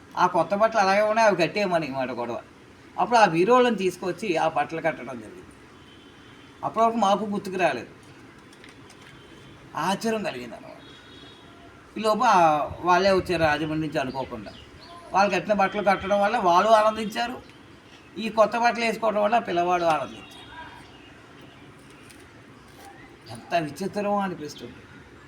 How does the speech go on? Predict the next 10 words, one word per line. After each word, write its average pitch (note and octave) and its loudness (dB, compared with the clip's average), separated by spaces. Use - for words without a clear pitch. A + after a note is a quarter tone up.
అందరూ G#3 0
చెప్తుంటారు, F#3 -2
"మేము F3 -2
కురుకుపురం G3+ 0
వెళ్ళాము, F#3+ 0
లేకపోతే F3 0
చక్కగా F3 -2
అక్కడ E3+ -6
చాలా F#3 4
బాగుంటుందండి, F3+ -2